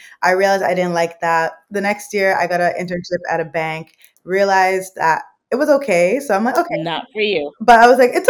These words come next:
Speaker 2: Yeah.
Speaker 1: okay. Like, it's not, it's probably not long term, but it's, it's, it's a, it's a job, and they pay more than minimum wage."
Speaker 2: Doable. You can make it work.
Speaker 1: Exactly. <laughs> And they pay you more than minim-, minimum wage for these, uh, internships. I was like, "Yeah, I, I like this." Um, and then the next year, I, so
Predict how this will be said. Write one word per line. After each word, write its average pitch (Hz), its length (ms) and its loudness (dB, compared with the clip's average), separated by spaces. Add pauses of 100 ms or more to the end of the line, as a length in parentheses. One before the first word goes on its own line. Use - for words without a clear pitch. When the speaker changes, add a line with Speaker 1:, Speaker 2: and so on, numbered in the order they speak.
(100)
Speaker 2:
Yeah. 180 140 -2
Speaker 1:
okay. 202 200 4
Like, 202 180 2
it's 220 140 -4
not, 285 300 0
it's 226 80 -10
probably 294 240 2
not 226 280 2
long 202 400 0
term, 233 220 -2
but 196 120 0
it's, 190 200 -10
it's, - 300 -6 (180)
it's 220 160 -4
a, 233 40 -2 (180)
it's 202 120 0
a 226 60 -2
job, 190 380 0
and 180 100 -6
they 180 60 -4
pay 208 160 -4
more 185 180 -2
than 190 100 -8
minimum 175 300 -6
wage." 285 60 -4 (240)
Speaker 2:
Doable. 170 200 -12
You 170 180 -16
can 254 160 0
make 220 180 -4
it 202 80 -2
work. 165 240 -6
Speaker 1:
Exactly. 214 600 0 (220)
<laughs> - 220 -14
And 240 80 -2
they 233 120 4
pay 277 140 0
you 277 80 -2
more 226 160 2
than 220 120 2
minim-, 208 380 -4
minimum 196 360 -6
wage 185 280 4
for 240 140 6
these, 208 280 -2
uh, 180 180 2
internships. 185 680 -6
I 175 120 -2
was 190 100 -4
like, 214 180 -2
"Yeah, 349 140 0
I, 214 240 0 (120)
I 277 60 0
like 359 260 0
this." 190 240 -4 (400)
Um, 190 400 0
and 208 160 -4
then 196 240 -4
the 190 120 -6
next 196 440 -6
year, 170 480 -4 (240)
I, 175 400 -2
so 196 360 0